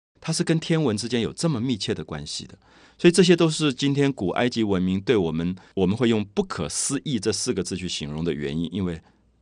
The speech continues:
的确是不可思议，因为我们到现在我们的科技无法解释。我到南部的卢克索，卢克索的这个重要的神殿，这个神殿是兰姆西斯二世的神殿，它一共有十个塔门啊，这个门大概都高度到十公尺左右，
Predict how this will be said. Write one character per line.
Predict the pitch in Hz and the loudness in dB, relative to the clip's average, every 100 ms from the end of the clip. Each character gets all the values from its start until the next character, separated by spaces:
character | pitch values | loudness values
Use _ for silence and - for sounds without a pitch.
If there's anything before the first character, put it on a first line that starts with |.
| - | -10
的 | 98 | -6
确 | 101 | -4
是 | 87 82 | -6 -8
不 | 85 | -10
可 | - | -12
思 | - - | -10 -8
议， | 76 69 | -8 -8
因 | 90 | -4
为 | 82 | -4
我 | |
们 | 78 92 | -4 -4
到 | 170 135 | -4 -2
现 | - 175 120 | 2 4 4
在 | 131 90 | 0 0
我 | |
们 | 80 | -2
的 | 92 | -6
科 | - 104 | -6 -6
技 | 107 | -6
无 | 95 | -8
法 | 107 95 | -8 -10
解 | - - | -10 -10
释。 | - - - _ _ _ | -8 -6 -8 _ _ _
我 | 117 | 0
到 | 139 | 2
南 | 123 104 127 | 4 2 0
部 | 135 113 | -2 2
的 | 113 | 2
卢 | 95 110 | 2 0
克 | - | -2
索， | 101 - 67 - _ _ - | -6 -6 -10 -12 _ _ -2
卢 | 180 | 2
克 | 214 | 2
索 | - 117 | 4 4
的 | 101 117 | 6 4
这 | 135 | 4
个 | 117 107 | 4 4
重 | 95 165 123 | 2 2 4
要 | 120 | 4
的 | 101 90 | 2 -2
神 | - 76 95 | -4 -4 -4
殿， | 135 110 - _ _ - | 0 -2 -4 _ _ -2
这 | |
个 | 170 | 0
神 | - 117 120 | 4 4 6
殿 | 127 | 4
是 | 113 113 | 4 2
兰 | 95 92 | 2 2
姆 | 95 | -2
西 | 78 92 | -6 -6
斯 | - - | -6 -4
二 | 87 | -4
世 | 76 - | -6 -8
的 | 78 | -10
神 | - - - | -10 -12 -12
殿， | 73 - _ - | -12 -14 _ -4
它 | 170 | 0
一 | 180 | 2
共 | 180 | 4
有 | 147 | 4
十 | 101 - - 107 | 2 0 0 0
个 | 156 | 0
塔 | - - 64 | -2 -8 -8
门 | 64 60 62 - - | -10 -10 -14 -18 -12
啊， | 82 | -8
这 | 135 | 2
个 | 127 | 2
门 | 101 92 | 4 0
大 | 127 | -2
概 | 110 | -4
都 | 98 120 117 | -2 -2 -2
高 | 110 120 123 | -2 -4 -2
度 | 131 104 | -2 -2
到 | 104 98 | 0 -2
十 | - 101 | -2 -2
公 | 127 135 | 0 0
尺 | - - | -2 -4
左 | 78 80 65 | -6 -6 -2
右， | 92 - | -2 -2